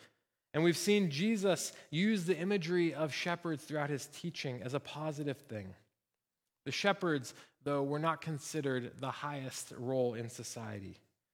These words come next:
Whether they were as outcast as some have determined or not, it definitely was not a coveted position during this time period. And yet, that's who the Lord chooses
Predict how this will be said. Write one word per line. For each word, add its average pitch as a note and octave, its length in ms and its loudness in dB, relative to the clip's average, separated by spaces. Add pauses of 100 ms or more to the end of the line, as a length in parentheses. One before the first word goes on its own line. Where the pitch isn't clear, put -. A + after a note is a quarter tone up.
(220)
Whether D3 200 4
they D#3 200 4
were D#3+ 320 6 (180)
as D3 160 2
outcast E3 600 4
as D3 100 -4
some E3+ 400 0
have D3+ 260 0
determined E3 560 0
or C#3 160 0
not, D3+ 420 0 (220)
it C3 140 -4
definitely D#3+ 360 0
was C#3 140 2
not D3 180 0
a C3 60 0
coveted C#3+ 480 -4
position B2 560 -4
during A2+ 220 -2
this A2 160 -8
time A#2 300 -10
period. G#2+ 280 -4
And A#2 160 -4
yet, C#3+ 260 0 (360)
that's - 220 -10
who G3+ 180 0
the D#3 100 -2
Lord C#3+ 440 -4
chooses C#3+ 720 -10